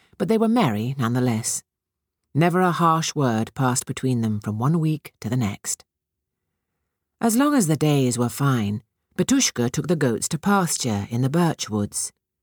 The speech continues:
She carried a slice of bread, a wooden cup, an empty spindle, and a bundle of flax in her cotton shoulder bag.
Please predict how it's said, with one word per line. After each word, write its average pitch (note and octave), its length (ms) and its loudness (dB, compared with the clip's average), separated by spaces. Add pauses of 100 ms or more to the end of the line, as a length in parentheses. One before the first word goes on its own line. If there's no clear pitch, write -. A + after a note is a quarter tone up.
(600)
She A#3 100 0
carried D#3+ 380 2
a D#3 80 2
slice C#3 360 2
of A2+ 140 -8
bread, A2 400 -4 (240)
a C3 80 0
wooden B2+ 300 -2
cup, - 400 -8 (200)
an D3 120 2
empty D3 340 0
spindle, C#3 600 0 (240)
and F#3+ 100 2
a G#3+ 60 2
bundle D3+ 340 2
of E3+ 80 0
flax - 640 -2
in A#2+ 100 -4
her C#3 140 0
cotton B2 400 -2
shoulder D3+ 340 0
bag. G#2+ 380 -4